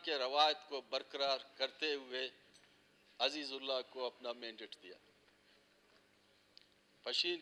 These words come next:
के ता-, तमाम political party और पशीन के अवाम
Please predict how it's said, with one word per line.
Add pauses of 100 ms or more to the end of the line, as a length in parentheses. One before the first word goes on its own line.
के
ता-, (240)
तमाम
political
party (580)
और
पशीन
के
अवाम